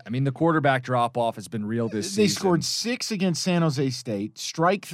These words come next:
Speaker 2: strike a line through, Nor-, uh, what would they play? Uh, New Hampshire.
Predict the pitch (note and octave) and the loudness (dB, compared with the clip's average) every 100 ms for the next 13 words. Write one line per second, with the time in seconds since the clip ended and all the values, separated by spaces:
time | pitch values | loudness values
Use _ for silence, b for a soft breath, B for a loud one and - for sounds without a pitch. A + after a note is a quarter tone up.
0 | - - G#3 G#3+ F#3+ D#3+ D#3+ D#3 - B2+ | -14 -6 0 0 2 2 4 2 0 0
1 | A#2+ C3+ C3+ B2 A2+ A2 G#2+ G#2 A2+ A#2 | 2 0 -2 -4 -2 -2 -4 -4 -4 -4
2 | G#2+ F#2 - G2+ F#2 F#2 G2+ G#2 D3 C3 | -6 -8 -10 -12 -10 -8 -6 -2 0 0
3 | - | -2